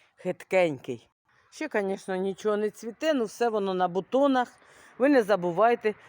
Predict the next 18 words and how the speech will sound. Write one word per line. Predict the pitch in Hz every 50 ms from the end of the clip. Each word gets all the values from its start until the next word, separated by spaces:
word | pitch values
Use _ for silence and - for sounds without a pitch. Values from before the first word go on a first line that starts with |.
| - -
що | - - 226
його | 240 254 269 302 311
треба | 285 226 214 220 196 202 196 170 - - - - - - - - -
бризгати, | 180 175 202 208 214 226 233 220 - 240 233 233 - 254 262 269 - - - - - - - - - -
що | - - 254 262 247 - - - -
його | 196 233 247 262 320 294
треба | 247 233 226 196 220 208 - - - - - - -
підкармлювати | - 190 - - - 196 196 214 226 233 233 233 240 233 240 233 240 240 233 - 226 233 226 - - - - - - -
з | -
підкормками, | - - 226 208 - - - 190 214 240 247 247 240 - 240 233 233 233 240 247 247 - _ _ _ _ _
із, | - - 208 214 185 - -
е, | 190 202 190 190 185 180 180 175 160 160 151 - - - _ _ _ _ _ _
від | - 196 196 147 - -
вредителя | 175 170 165 160 151 175 190 196 180 147 156 240 277 269 - - 262 247 240 247 247 247 247 - _ _ _ _ _ _ _ _ _ _ _ _
і | 190 202 214 190 156
від | 160 175 170 139 135
болезней, | 143 139 185 185 185 202 247 277 285 269 220 214 254 254 254 247 - _
і | - 214 247 269 254 -